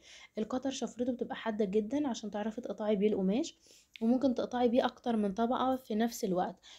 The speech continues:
وأهم حاجة فيه إن شفرته بتتغير، يعني كل ما هتبرد كل ما هتغيريها بسهولة جدًا.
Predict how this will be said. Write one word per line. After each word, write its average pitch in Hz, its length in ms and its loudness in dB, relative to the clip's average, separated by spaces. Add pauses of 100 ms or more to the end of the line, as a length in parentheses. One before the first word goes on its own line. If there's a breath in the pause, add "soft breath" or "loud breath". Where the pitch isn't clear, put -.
(160 loud breath)
وأهم 226 360 2
حاجة 247 280 0
فيه 262 320 0
إن 214 180 2
شفرته 226 440 -2
بتتغير، 226 560 2
يعني 214 180 0
كل 233 220 0
ما 208 200 2
هتبرد 247 420 2
كل 233 200 2
ما 208 120 -2
هتغيريها 196 440 2
بسهولة 214 340 -2
جدًا. 254 420 2